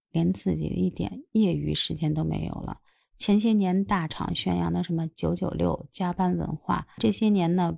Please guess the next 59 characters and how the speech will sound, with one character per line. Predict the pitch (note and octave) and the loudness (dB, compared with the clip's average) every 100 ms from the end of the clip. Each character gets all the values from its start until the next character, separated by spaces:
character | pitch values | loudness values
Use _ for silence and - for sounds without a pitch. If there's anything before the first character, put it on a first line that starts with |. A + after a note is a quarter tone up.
| - | -2
被 | G3+ - _ | -2 -2 _
各 | - C4+ G#3 | -4 0 0
大 | F#3 E3+ | 0 -2
的 | D#3 D3 | -4 -6
企 | - G3 | -4 -4
业 | F3+ - | -4 -4
是 | - - | -6 -10
运 | - G#3+ F#3 | 0 2 4
用 | F3+ E3 | 4 2
的 | D#3+ - E3 | 0 -4 -2
炉 | E3+ G3 | 0 0
火 | A3 - - | 0 -2 -2
纯 | - D3+ | -4 -4
青。 | D3+ - F3+ - | -4 -4 -6 -4
很 | - G#3 | 2 4
多 | A#3+ | 4
年 | A#3 G#3+ | 4 2
轻 | A3 A#3 | 2 2
人 | G#3 F#3 | 2 2
呢， | F#3+ | 2
因 | G3 G3 | 2 0
为 | G3+ - | 0 -2
不 | G3 | -6
堪 | - F3+ | -4 -4
重 | F3+ E3+ | -2 -4
负， | D#3 - | -4 -6
选 | - - - | -6 -6 -6
择 | - | -6
了 | - - E2 - - | -4 -2 -4 -6 -8
逃 | - - | -6 -2
避， | F3 F#2+ - | 2 0 0
有 | E2 - | -6 -4
的 | D#3+ E3+ F3 - | -4 -4 -4 -6
直 | - | -4
接 | F#3+ G#3+ | -2 -2
选 | G3 D#3 D3 | 0 0 0
择 | D#3+ | 0
了 | E3 | -2
辞 | D#3 - E3+ | -4 -6 -6
职。 | E3 F3+ - - | -6 -8 -10 -14
经 | - C4+ | 0 2
常 | C4+ A3 | 4 4
有 | G#3 D3 | 4 4
人 | D3+ | 2
就 | F3 E3+ | 0 -2
说 | - F3+ E3 | -2 -4 -2
嘛， | E3 D#3+ | -4 -6
从 | - F3 | -4 -4
北 | F3 - | -2 -2
上 | - E3+ | -2 -4
广 | D#3+ - - - | -4 -4 -6 -10
逃 | - D#3 | -6 -4
离 | D#3+ | -2
到 | E3+ E3+ - | -2 -4 -6
二 | - F3+ | -2 -2
三 | E3 F3+ | 0 -2
线 | F3 D#3+ | -2 -4
城 | - - | -4 -6
市。 | E3 A3 | -6 -8